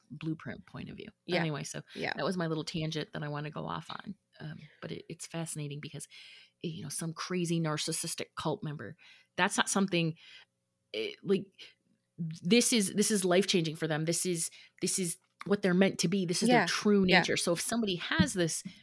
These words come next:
Speaker 1: operation, I just don't see
Speaker 2: Yeah.
Speaker 1: how some narcissist could push them into it. So
Speaker 2: Mm,
Speaker 1: it
Speaker 2: right.
Speaker 1: must have already been there in the first place
Speaker 2: Sure.
Speaker 1: anyway.
Speaker 2: You're, yeah,
Speaker 1: Yeah.
Speaker 2: yeah. I, I think, I think what is, what is lacking, and I think the problem comes from the fact that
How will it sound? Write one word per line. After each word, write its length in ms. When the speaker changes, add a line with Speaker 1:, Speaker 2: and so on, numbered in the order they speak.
Speaker 1:
operation, 680
I 100
just 120
don't 120
see 80
Speaker 2:
Yeah. 80
Speaker 1:
how 60
some 320
narcissist 580
could 140
push 220
them 100
into 240
it. 80
So 100
Speaker 2:
Mm, 80
Speaker 1:
it 60
Speaker 2:
right. 160
Speaker 1:
must 200
have 100
already 240
been 300
there 180
in 120
the 40
first 240
place 180
Speaker 2:
Sure. 280
Speaker 1:
anyway. 180
Speaker 2:
You're, 320
yeah, 460
Speaker 1:
Yeah. 260
Speaker 2:
yeah. 120
I, 60
I 40
think, 480
I 120
think 440
what 480
is, 520
what 200
is 180
lacking, 800
and 140
I 80
think 320
the 80
problem 560
comes 340
from 300
the 100
fact 400
that 320